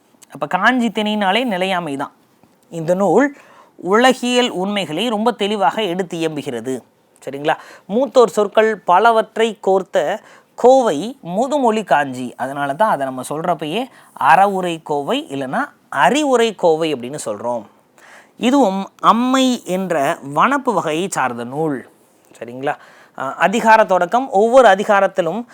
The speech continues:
பாட்டின் முதல் வரி "ஆர்கழி உலகத்து மக்கட்கெல்லாம்" என தொடங்குகிறது. அப்போ அதிகார தொடக்கத்துல ஒவ்வொரு அதிகாரத்துல இருக்கக்கூடிய முதல் வரி "ஆர்கழி உலகத்து மக்கட்கெல்லாம்" அப்படின்னு. இது ஒரு பி ஒய் கியூவும் கூட.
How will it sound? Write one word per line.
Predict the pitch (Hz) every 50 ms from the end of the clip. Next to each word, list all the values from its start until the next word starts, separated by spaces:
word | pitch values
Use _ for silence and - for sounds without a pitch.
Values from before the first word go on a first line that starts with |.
| - - _ _
பாட்டின் | - 196 208 214 208 226 202 185
முதல் | 175 175 180 190 185 233 240 220
வரி | 175 175 175 180 160 - - _ _ _ _ _ _ _ _ _ _ _ _ _ _ _ _ _ _ _ _ -
"ஆர்கழி | 156 180 208 240 240 - - 233 233 247
உலகத்து | 247 214 196 202 202 196 202 185 - - 240 269 269 214
மக்கட்கெல்லாம்" | 151 165 165 175 180 - - 247 226 180 - - 185 175 170 170 170 185 196 -
என | 139 143 147 185
தொடங்குகிறது. | 185 - 151 139 156 156 147 131 - 127 110 110 107 127 131 127 120 - _ _ _ _ _ _ _ - - _ _ - - _ _ _
அப்போ | - 107 113 113 113 110 107 95 -
அதிகார | - 127 151 185 190 214 214 220 214
தொடக்கத்துல | 180 185 170 180 175 180 147 175 190 233 247 -
ஒவ்வொரு | 131 139 147 156 175 190 208 240 233 196
அதிகாரத்துல | 180 185 190 190 233 233 214 214 214 214 - 202 180 180
இருக்கக்கூடிய | 175 175 - 175 175 165 156 151 151 156
முதல் | 165 185 185 214 226 233 233 240 247 220 190 - _ - _ _ _ _ _
வரி | - 143 160 196 220 233 180 175 226 277 285 277 - - - _
"ஆர்கழி | - 165 190 220 247 240 202 - 233 233 240 262 262
உலகத்து | 254 220 208 214 214 202 - 202 180 - - 262 269 240
மக்கட்கெல்லாம்" | 220 190 170 - - 214 208 - - - 190 175 175 170 165 165 165 127 120
அப்படின்னு. | 123 131 143 143 131 127 120 127
இது | 160 175 165
ஒரு | 160 156 156 147
பி | 220 233 240
ஒய் | 233 240 226
கியூவும் | 180 190 208 202 202 196
கூட. | 160 160 151 - -